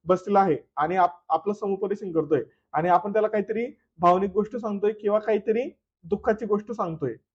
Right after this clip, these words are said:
आणि तो ती गोष्ट हसून ऐकतोय, तर पुढे आपण त्याला ती पूर्ण माहिती सांगू का? तर उत्तर आहे नाही. तर असं न करता आपण समोरच्याबद्दल काय दाखवायला पाहिजे? सहानुभूती दाखवायला हवं.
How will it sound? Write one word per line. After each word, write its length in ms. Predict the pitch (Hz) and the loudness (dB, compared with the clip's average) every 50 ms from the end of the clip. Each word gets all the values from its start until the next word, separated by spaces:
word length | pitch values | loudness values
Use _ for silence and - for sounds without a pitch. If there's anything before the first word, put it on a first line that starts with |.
| _ _ _ _ _ _ _ _ _ _ _ _ _ _ _ _ _ | _ _ _ _ _ _ _ _ _ _ _ _ _ _ _ _ _
आणि 300 | 156 165 180 202 226 240 220 - _ _ | 2 2 4 2 0 0 -4 -10 _ _
तो 160 | - 226 233 226 | 8 8 8 8
ती 60 | 277 | 4
गोष्ट 300 | 240 226 233 226 226 - | 6 6 6 4 6 2
हसून 520 | 254 247 220 208 190 - 214 226 262 311 349 _ _ _ _ _ | 2 4 4 0 -2 0 0 -2 -2 -2 -10 _ _ _ _ _
ऐकतोय, 460 | 190 185 190 190 - - 208 170 135 117 - _ _ _ _ | 4 4 4 2 2 2 4 4 4 0 -4 _ _ _ _
तर 100 | - 196 214 202 - | 2 2 2 2 -2
पुढे 180 | - 233 233 240 | 0 6 8 8
आपण 260 | 233 220 226 240 226 | 8 8 6 4 2
त्याला 160 | 226 240 233 233 | 4 4 4 4
ती 140 | 233 233 240 | 2 0 -8
पूर्ण 320 | 220 - 220 220 214 233 233 | -10 -6 -6 -6 -2 -2 -2
माहिती 300 | 226 226 214 214 214 226 | 0 0 -2 -2 -4 -10
सांगू 300 | 220 - 220 196 202 208 | -10 -8 -6 -4 -4 -6
का? 260 | 208 - 196 185 185 196 185 - _ _ | -2 4 6 6 6 4 0 -10 _ _
तर 60 | - 190 | -2 0
उत्तर 280 | 185 175 170 - 190 | 0 0 -2 2 2
आहे 240 | 180 175 175 185 202 | 4 4 4 0 -2
नाही. 260 | 196 185 180 160 139 127 _ _ _ _ _ | -2 -2 -2 -2 -2 -6 _ _ _ _ _
तर 60 | 185 180 | 0 2
असं 300 | 180 - 180 - 226 208 | 2 2 0 0 -2 -4
न 60 | 220 | -4
करता 340 | 214 214 202 165 - 196 151 | -2 -4 -6 0 2 2 2
आपण 180 | 170 170 196 196 | 2 0 -2 -12
समोरच्याबद्दल 580 | - - 190 175 175 165 185 170 165 160 180 | -10 -10 -6 -6 -6 -4 -2 -4 -4 -4 -6
काय 220 | 180 175 170 165 170 | -4 0 2 2 4
दाखवायला 300 | 165 165 165 180 165 160 | 2 0 -2 -2 -6 -6
पाहिजे? 260 | 151 160 160 175 190 | -2 -2 -2 -2 -2
सहानुभूती 720 | 208 - - 170 170 170 165 170 156 147 147 143 180 208 269 - _ _ _ _ _ 156 | -6 -6 -8 -6 -4 -4 -4 -4 -4 -4 -4 -4 -6 -8 -8 -10 _ _ _ _ _ 2
दाखवायला 460 | 160 160 156 165 160 151 165 190 240 - _ - | 2 2 2 0 0 4 4 2 2 0 _ 0
हवं. 220 | 156 139 127 110 | 0 0 0 -2